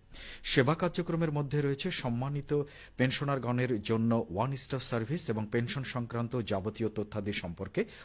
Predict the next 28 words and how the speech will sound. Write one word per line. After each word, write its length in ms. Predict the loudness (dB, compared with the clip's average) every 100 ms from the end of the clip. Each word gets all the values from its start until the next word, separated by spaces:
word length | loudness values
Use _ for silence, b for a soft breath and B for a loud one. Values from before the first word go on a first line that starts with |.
| B
অবহিতকরণ, 840 | 2 4 2 0 -6 -4 0 2 0 B B B
সরকারি 500 | 4 4 4 0 0
কর্মচারীগণকে 920 | -2 -2 -2 -2 0 0 0 0 0 0
জিপিএফ, 800 | -2 -2 0 0 0 4 4 2 -8 -2
টিএ 320 | 0 2 2
বিল, 320 | 4 2 2
বেতন 420 | 0 0 2 2
বিল, 220 | 2 2 0 B B B
এলপিসি, 680 | 4 4 4 2 4 2 0
বেতন 440 | 0 2 2 2
নির্ধারণ 500 | 0 0 0 2 0 -2
ইত্যাদি 300 | -4 0 0
সংক্রান্ত 460 | 0 -2 -2 -2 -2
সেবা 340 | -2 0 2
পরামর্শ 460 | 0 0 -2 -4 -4
প্রদান, 340 | -2 0 0 -2 B B B B
ডিডিওগণকে 1120 | 2 4 6 6 6 6 4 0 2 2 2 0 0
আইবাস 540 | 4 4 4 0 0 0
প্লাস 260 | 4 4 2
প্লাসের 420 | 0 2 0 0
মাধ্যমে 460 | -2 -4 -2 0 -2 B B 2
অনলাইনে 580 | 2 2 0 0 0 -2
সামারি 440 | 0 2 4 2 0
বিল 180 | 0
প্রস্তুত 380 | 0 -4 -2 -2
বিষয়ক 480 | 0 0 4 4 4
সেবা 380 | 2 2 2 2
ও 240 | 2 0